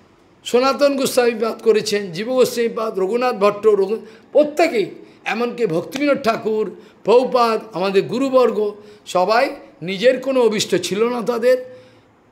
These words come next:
মহাপ্রভুর অভীষ্টতা স্থাপন করার চেষ্টা করেছে। যারা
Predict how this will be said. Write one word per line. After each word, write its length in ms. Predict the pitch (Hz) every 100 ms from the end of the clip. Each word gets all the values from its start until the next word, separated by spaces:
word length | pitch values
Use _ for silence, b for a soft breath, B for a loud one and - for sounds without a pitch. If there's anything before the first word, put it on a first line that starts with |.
| -
মহাপ্রভুর 640 | 165 190 208 226 220 247
অভীষ্টতা 560 | 190 185 190 226 220 247
স্থাপন 360 | - 175 180
করার 180 | 180 226
চেষ্টা 320 | 226 185 -
করেছে। 300 | 147 131 - - B B B B B B 139
যারা 600 | 143 185 220 269 285 277